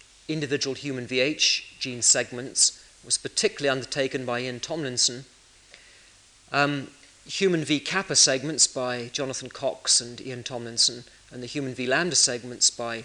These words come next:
uh, Sam Williams. And, uh, Tomlinson and Williams were both P H D students of mine. And, uh, those, those were the segments which were used to create the artificial, uh, repertoire.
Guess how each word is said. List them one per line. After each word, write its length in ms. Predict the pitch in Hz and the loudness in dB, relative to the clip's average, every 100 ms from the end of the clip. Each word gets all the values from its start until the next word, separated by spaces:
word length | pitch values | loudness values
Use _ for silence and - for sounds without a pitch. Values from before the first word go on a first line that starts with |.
| - - - - | -14 -20 -20 -18
uh, 60 | - | -4
Sam 320 | - - 120 127 | 2 2 2 -2
Williams. 640 | 135 123 110 117 - - - - - | -4 -4 -2 2 2 -2 -20 -20 -14
And, 320 | 120 120 110 - - | -12 -10 -14 -18 -10
uh, 140 | 117 117 - 117 - - _ - - | -8 -8 -12 -20 -20 -20 _ -12 -8
Tomlinson 500 | 147 135 123 - 123 | -4 -2 2 2 2
and 80 | |
Williams 340 | 127 123 117 - | -2 -2 0 -2
were 60 | |
both 340 | 113 117 117 - | 0 -4 -6 -10
P 120 | 127 | -10
H 160 | - - | -4 0
D 100 | 156 | 2
students 380 | - 151 135 | 2 2 0
of 40 | 135 | 0
mine. 240 | 151 175 147 - - - - - - - - - - - - - | -2 -2 -6 -16 -20 -20 -20 -20 -20 -20 -20 -18 -18 -20 -14 -2
And, 320 | 131 139 135 | 0 2 4
uh, 180 | 139 127 - - | 4 4 -2 -20
those, 500 | - 127 160 160 139 | -10 6 8 8 6
those 280 | 139 165 175 | 6 8 8
were 60 | 147 | 6
the 80 | 143 | 6
segments 420 | 156 139 135 - | 6 4 4 2
which 140 | 135 | 2
were 60 | 147 | -2
used 440 | 170 165 117 - - - | 2 2 4 2 0 -8
to 100 | - | -10
create 480 | - 143 127 117 - - - | -4 2 2 2 -4 -12 -14
the 160 | - 120 | -6 -4
artificial, 760 | 123 123 - 135 - 120 113 | -2 -4 -6 -2 0 0 -2
uh, 140 | 117 113 | -4 -4
repertoire. 540 | 127 123 135 - 117 | -4 -6 -6 -8 -10